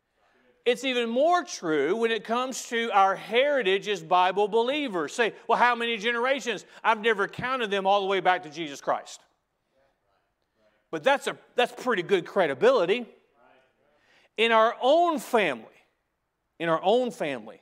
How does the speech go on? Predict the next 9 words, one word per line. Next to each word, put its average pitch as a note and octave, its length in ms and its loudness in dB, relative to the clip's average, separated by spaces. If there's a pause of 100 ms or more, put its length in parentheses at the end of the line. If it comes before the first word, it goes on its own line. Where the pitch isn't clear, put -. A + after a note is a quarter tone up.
(480)
remember F3+ 240 -4
I D#3 80 0
said, D#3+ 420 -6 (360)
either D3+ 320 -4
continue D3 580 -12
it G3 100 -8
or C3 80 -12
start B2 300 -10
it. - 120 -14